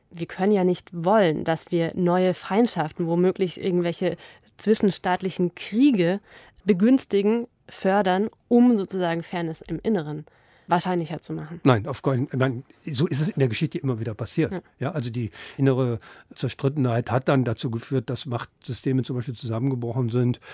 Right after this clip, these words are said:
Speaker 2: und unter anderem dadurch dann Kriege entstanden sind oder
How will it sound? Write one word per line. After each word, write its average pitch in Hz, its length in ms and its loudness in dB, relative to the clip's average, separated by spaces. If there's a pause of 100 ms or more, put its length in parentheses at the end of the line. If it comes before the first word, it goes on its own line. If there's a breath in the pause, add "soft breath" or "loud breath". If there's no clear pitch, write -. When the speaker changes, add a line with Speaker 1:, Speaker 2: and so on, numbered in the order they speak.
(200 loud breath)
Speaker 2:
und 113 500 -2
unter 127 240 0
anderem 120 300 0
dadurch 113 260 -6
dann 110 240 -10
Kriege 127 380 -4
entstanden 131 420 0
sind 139 240 -4
oder 147 360 6